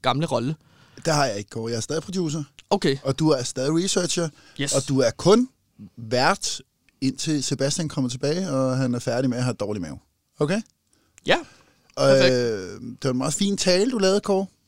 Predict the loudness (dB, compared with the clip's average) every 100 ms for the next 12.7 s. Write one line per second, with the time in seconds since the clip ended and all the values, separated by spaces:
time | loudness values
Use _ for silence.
0 | _ -2 0 0 0 -2 0 -2 -2 -4
1 | -2 -2 -2 -4 -4 -6 -6 -8 _ -20
2 | -20 _ -10 -8 -2 0 0 0 -2 -2
3 | 0 0 -2 -6 -2 0 0 0 -2 -2
4 | -4 -4 -4 -4 -4 -6 -10 -12 -12 -8
5 | -10 -6 -8 -8 -10 _ _ _ _ _
6 | _ -16 -16 -16 -12 -10 -8 -10 -12 _
7 | _ _ 0 2 4 0 -4 0 0 2
8 | 0 -2 -4 -2 -2 -4 -4 -4 -4 -6
9 | _ _ _ _ _ -20 -6 -4 2 0
10 | 2 0 0 0 -4 -2 -2 -2 -4 -2
11 | -2 -2 -8 -2 0 0 -2 -6 -4 0
12 | 2 2 2 -2 -6 -8 -10